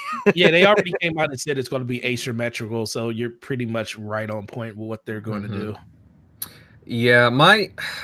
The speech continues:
Speaker 3: my issue is it's done by that studio that did, uh, what's it called? Friday the thirteenth.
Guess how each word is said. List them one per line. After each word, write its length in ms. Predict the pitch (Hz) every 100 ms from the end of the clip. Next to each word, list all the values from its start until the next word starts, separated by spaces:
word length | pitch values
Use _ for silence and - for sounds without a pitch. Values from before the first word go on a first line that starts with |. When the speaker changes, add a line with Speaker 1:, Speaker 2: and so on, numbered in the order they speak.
| -
Speaker 3:
my 480 | 131 131 143 151 147 -
issue 680 | 160 156 - 156 139 135 -
is 500 | 123 123 117 117 110 -
it's 480 | 117 - - - - - - - -
done 260 | 131 143 151
by 180 | 147 139
that 260 | 131 120
studio 840 | - - 127 117 117 110 107 107 101
that 540 | 101 98 98 - -
did, 720 | 104 98 95 92 90 87 -
uh, 280 | - 92 90
what's 260 | 87 90 -
it 80 | 80
called? 220 | 90 -
Friday 260 | 101 98 101
the 160 | 98
thirteenth. 680 | 110 101 98 110 120 147